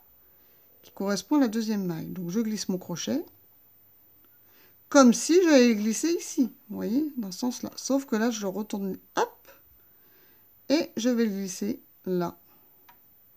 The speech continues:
dans ma troisième maille qui est au dos. Et comme d'habitude, je passe mon fil et je fais ma maille serrée. Voilà. Et bien là,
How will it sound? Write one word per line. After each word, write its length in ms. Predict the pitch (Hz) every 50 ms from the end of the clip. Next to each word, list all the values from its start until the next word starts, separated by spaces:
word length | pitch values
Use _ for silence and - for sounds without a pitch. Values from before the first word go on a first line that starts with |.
| - - - _ _ - _ -
dans 240 | 185 226 269 311 339
ma 160 | 339 302 269
troisième 460 | 269 - - 247 254 240 240 220 208
maille 300 | 202 208 214 226 254 247 - - - -
qui 200 | - - 269 262
est 40 |
au 160 | 240 233 214 180
dos. 180 | 175 180 - - - _ _ _ _ _ _ _ _ _ _ _ _ _ _ - _ _ _ _ _ _ _ - - - - - - - - - - - - - - - - - - - - - - - - - -
Et 60 | 202
comme 220 | 175 - 247 247 233
d'habitude, 540 | 226 202 180 175 165 - - 233 262 - 233
je 80 | 240
passe 280 | 254 254 202 180 - -
mon 120 | 175 156
fil 300 | 151 - - 208 240 247
et 60 | 240
je 120 | 214 196 180
fais 140 | - - 196
ma 120 | 202 185
maille 160 | 180 180 180
serrée. 380 | 180 - - - - - 185 - - - - - - - - _ _ - - _ _ - _ _ _ _ - - _ _ - - - - - - - - - - - - - - - - - - - - - - - - - - - - -
Voilà. 180 | 214 190 180 - - - - _ _ _ _ - - - _ - - - - - - _ - - - - - - - - - - - - - - 208
Et 80 | 190
bien 140 | 180 190 190
là, 220 | 190 202 247 339